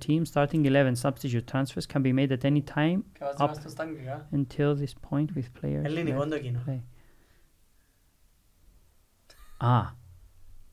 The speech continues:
Speaker 1: Α, άγκυρο.
Speaker 2: Α, άγκυρο τελικά. Καταλάβω.
Speaker 1: Το final deadline.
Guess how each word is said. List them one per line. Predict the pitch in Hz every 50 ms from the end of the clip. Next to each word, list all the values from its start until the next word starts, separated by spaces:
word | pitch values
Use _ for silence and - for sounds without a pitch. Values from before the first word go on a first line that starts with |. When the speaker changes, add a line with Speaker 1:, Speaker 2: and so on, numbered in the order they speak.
| - - _ _ - - - - _ _ _ _ _ - _ _ _ _ _ _ - - _ _ _ _ _ _ -
Speaker 1:
Α, | - 120 117 104 98
άγκυρο. | 110 131 123 120 104 -
Speaker 2:
Α, | - - - - 120 120 123
άγκυρο | 127 127 - 127 117 113 113 117 120 127
τελικά. | 127 117 113 117 - - - - _ _ _ _ _ _ _ _ -
Καταλάβω. | 147 135 135 135 135 131 127 123 - - - - -
Speaker 1:
Το | - 120 - -
final | 151 151 175 180 175 170 156 147 135 127
deadline. | 147 151 151 - 160 160 165 175 185 202 214 226